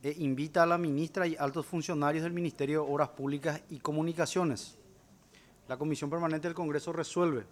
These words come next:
Artículo primero. Convocar a sesión extraordinaria de la Comisión Permanente del Congreso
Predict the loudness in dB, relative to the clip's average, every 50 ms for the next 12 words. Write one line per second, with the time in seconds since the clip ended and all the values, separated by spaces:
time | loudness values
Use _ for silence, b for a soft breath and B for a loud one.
0 | -18 -20 -20 B B B B B B B B B -6 -4 -4 -4 -4 -2 0 4
1 | 4 4 4 4 4 6 6 6 6 4 2 -2 -10 B B B B B B B
2 | B -2 0 2 2 4 6 6 6 6 4 0 -2 -2 -2 -2 0 2 2 2
3 | 2 2 2 2 2 4 4 4 4 4 4 2 2 0 0 -2 -2 -2 -2 -2
4 | -2 0 0 2 2 2 0 0 0 0 0 0 0 0 2 2 2 2 2 0
5 | -2 -4